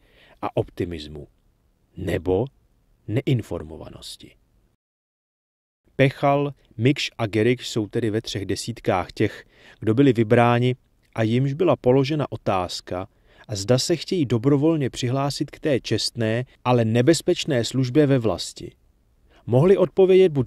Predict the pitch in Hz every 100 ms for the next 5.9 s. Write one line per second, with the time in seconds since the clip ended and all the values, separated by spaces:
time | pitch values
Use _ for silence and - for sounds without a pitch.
0 | - - 135 147 156 - _ _ - 113
1 | 110 120 113 80 - _ _ _ _ _
2 | _ _ _ - 98 120 151 147 139 107
3 | - 82 80 _ _ - 110 117 123 147
4 | 147 143 139 147 - 127 123 120 135 -
5 | 139 139 135 127 120 95 113 123